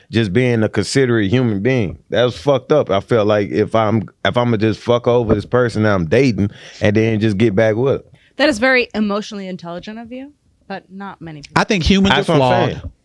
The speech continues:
Speaker 3: I think humans are flawed.
Speaker 1: Humans are flawed.
Speaker 3: And humans are layered.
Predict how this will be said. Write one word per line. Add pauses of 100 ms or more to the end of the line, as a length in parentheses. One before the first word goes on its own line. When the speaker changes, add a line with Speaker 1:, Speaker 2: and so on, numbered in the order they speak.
(260)
Speaker 3:
I
think
humans
are
flawed.
Speaker 1:
Humans
are
flawed.
Speaker 3:
And
humans
are
layered.